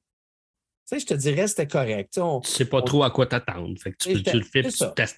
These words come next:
Speaker 2: t'attends le punch.
Speaker 1: C'est ça. J'étais avec Hélène. Là, on était, on trouvait les côtés. Jean-François était avec Karine. Ils faisaient leur côté.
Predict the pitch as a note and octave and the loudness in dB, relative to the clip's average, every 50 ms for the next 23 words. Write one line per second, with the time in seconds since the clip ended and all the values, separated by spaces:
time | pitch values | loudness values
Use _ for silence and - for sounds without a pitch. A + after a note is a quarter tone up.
0 | _ _ - A#2+ - D#3+ E3 D#3 C3 - - B2 A#2 G#2+ F#2 F#2+ - - - - | _ _ -4 -2 0 0 0 0 0 0 0 0 0 0 -2 -4 -8 -10 -12 -14
1 | _ _ _ _ _ - - - G3 F#3 D3 - B2 G2 E2+ - - D3 C3+ C3+ | _ _ _ _ _ -18 -4 -2 -2 -2 0 -2 -4 -4 -4 -4 -2 -2 0 0
2 | E3+ D#3+ - F#3+ E3+ E3 E3 D#3+ E3+ F3 F3+ F#3 F#3+ G3+ G#3 - - _ _ _ | 0 0 0 0 2 2 2 2 2 2 2 2 2 0 -2 -6 -10 _ _ _
3 | _ _ _ _ - C3+ D3+ D#3 D#3 C#3 - - B2+ A2+ A#2+ A2+ - - B2+ B2+ | _ _ _ _ -6 -2 -2 0 0 0 0 0 -2 -2 -4 -6 -2 0 0 0
4 | C3 C3 - - B2 A2+ A2+ - C#3 C3+ C#3 C#3+ D3 D3+ D#3 D3+ B2 G#2+ G#2 A#2+ | 0 -2 -2 -2 -2 -2 -2 -2 0 0 2 2 2 2 2 0 0 0 -2 -4
5 | A#2 A2+ - A#2 A2 - - C#3 C3+ C3 A2+ G#2+ G#2 - - A#2+ G#2+ G#2 G#2+ A#2+ | -6 -6 -6 -6 -4 0 0 0 2 2 0 0 -2 -2 0 0 0 2 2 0
6 | C3+ C3 - B2+ G#2 G2 A2+ A2 A2 A2 G#2+ - - G#2+ F#2+ F#2 - - A2+ A#2 | 0 0 0 -2 -2 -2 -2 -2 -2 -4 -4 -6 -8 -8 -8 -8 -6 -2 0 2
7 | B2 C3 C3+ C#3+ | 2 2 0 -2